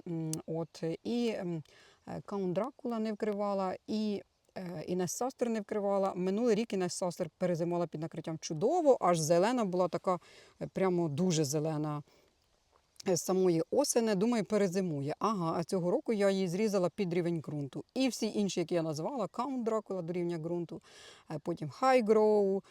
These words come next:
е, Jackie's Favorite дуже погано перезимували, вони не накриті, і позрізала їх дуже сильно. Тому так. Але щось мені та й буде. Хоч і попелиця, хоч і немає як обробити, немає як обрискати, але Джон Девіс не підводить, не підведе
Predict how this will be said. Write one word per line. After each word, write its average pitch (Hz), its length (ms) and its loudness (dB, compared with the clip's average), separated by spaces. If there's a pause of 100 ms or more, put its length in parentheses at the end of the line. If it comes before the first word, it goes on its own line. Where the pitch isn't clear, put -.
(220)
е, 156 380 -8
Jackie's 226 600 0
Favorite 202 300 2
дуже 160 300 -2
погано 147 440 -10
перезимували, 175 480 -6
вони 233 200 0
не 214 120 0
накриті, 202 600 -2 (320)
і 214 340 -2
позрізала 160 640 -2
їх 160 200 0
дуже 143 240 -6
сильно. - 440 -12
Тому 247 200 -2
так. - 340 -10
Але 277 360 6 (200)
щось - 540 -2
мені 156 240 -2
та - 120 -10
й 147 80 -6
буде. 254 420 -6 (440)
Хоч 285 220 -2
і 208 40 2
попелиця, 214 600 0
хоч - 260 0
і 208 60 0
немає 175 280 0
як 160 160 -4
обробити, 165 480 -4
немає 180 200 0
як - 160 -6
обрискати, 214 640 -2
але 170 220 2
Джон 170 260 0
Девіс 202 380 2
не 202 160 0
підводить, 220 720 -2 (320)
не 220 160 2
підведе 170 640 0